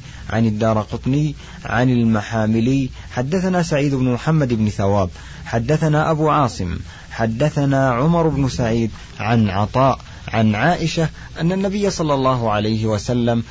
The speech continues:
كان يقصر في الصلاة ويتم ويفطر ويصوم." قال الدارقطني: "وهذا إسناد صحيح." ثم ساق من طريق أبي بكر النيسابوري عن عباس الدوري:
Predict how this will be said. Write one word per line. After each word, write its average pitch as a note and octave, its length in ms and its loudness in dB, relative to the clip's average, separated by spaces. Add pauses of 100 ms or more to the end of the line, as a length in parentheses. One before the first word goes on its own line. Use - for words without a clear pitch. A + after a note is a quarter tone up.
(240)
كان G3 260 2
يقصر D3 440 0
في - 100 -6
الصلاة A#2+ 520 0
ويتم B2 560 0
ويفطر A#2 520 -2
ويصوم." A2+ 680 -2 (460)
قال G#2+ 180 2
الدارقطني: A2+ 880 0 (300)
"وهذا E3 640 2
إسناد A#2+ 400 0
صحيح." A2+ 600 -2 (460)
ثم C3+ 260 2
ساق G3 320 0
من F3 200 2
طريق D#3 500 0
أبي C3+ 320 2
بكر E3 320 -2
النيسابوري B2 1040 2 (360)
عن A2+ 220 2
عباس A#2 520 0
الدوري: B2+ 580 0